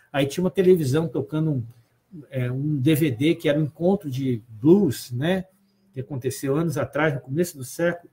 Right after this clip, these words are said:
e aí eram vários bluesmen e tal, e aí tava lá o, o Eric Clapton tocando. Era impressionante ver as pessoas parando quando o Eric Clapton tava tocando, não era só pela música. Era,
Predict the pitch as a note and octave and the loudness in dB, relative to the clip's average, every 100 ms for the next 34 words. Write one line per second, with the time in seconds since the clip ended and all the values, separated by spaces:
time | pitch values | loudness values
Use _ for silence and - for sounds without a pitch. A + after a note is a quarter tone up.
0 | _ _ _ - C#3+ C#3+ C#3+ F3 D#3+ A2+ | _ _ _ -14 -4 0 4 4 4 4
1 | F#3 G#3 C#3 - D3+ D#3+ B2+ D3 F3+ C3+ | 4 4 2 0 -2 -2 -2 0 2 0
2 | - D#3 F3+ F3+ - _ E3 D#3 E3+ G#3 | -4 -4 -2 -4 -12 _ 0 2 2 2
3 | G#3 A3+ F#3 F3+ F3 D3 C#3+ C#3 C#3+ D3+ | 2 4 6 6 6 2 -4 -6 -2 -2
4 | D#3+ - D#3+ D#3+ E3 F3 E3 D3+ D3 G3 | -2 -4 -4 -4 -8 -8 -10 -10 -8 -4
5 | G#3+ B3 A#3+ A#3 G#3+ - G#3 G#3 F#3+ - | -2 0 0 0 -4 -4 -4 -4 -6 -6
6 | - - A3 G#3 F#3 G3+ D#3 B2 - - | -8 0 2 4 4 4 2 -2 -4 -6
7 | D3+ D3 C#3 B2+ C#3 C3 C3 B2 B2 B2 | -2 -2 -4 -6 -6 -6 -8 -8 -10 -10
8 | A2+ C3+ G3+ A3 G3+ F#3+ D3+ B2+ A#2+ A2 | -12 -6 -4 -2 -2 -2 0 0 -2 -6
9 | - _ _ _ _ _ _ _ F3 F#3+ | -12 _ _ _ _ _ _ _ 0 2
10 | A3 - | 2 -2